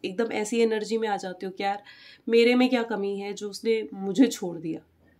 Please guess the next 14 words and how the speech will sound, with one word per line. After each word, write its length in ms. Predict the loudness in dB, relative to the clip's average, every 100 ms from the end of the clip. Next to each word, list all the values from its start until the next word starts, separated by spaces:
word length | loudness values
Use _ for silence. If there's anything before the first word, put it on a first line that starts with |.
| _ _ _
ठीक 160 | 0 2
है। 140 | 2
आप 220 | 0 -4 -2
अपने 320 | -2 2 4
लिए 160 | 6 6
ही 120 | 6 4
कई 240 | 2 0
बार 220 | -2 -4
नेगेटिव 480 | -2 -4 -4 -6 -6 -6
भी 180 | -6 -4
हुए 320 | -4 -2 -2
हो 200 | -4 -4
इस 160 | -4 -6
रिलेशनशिप 680 | -8 -8 -10 -10 -10 -12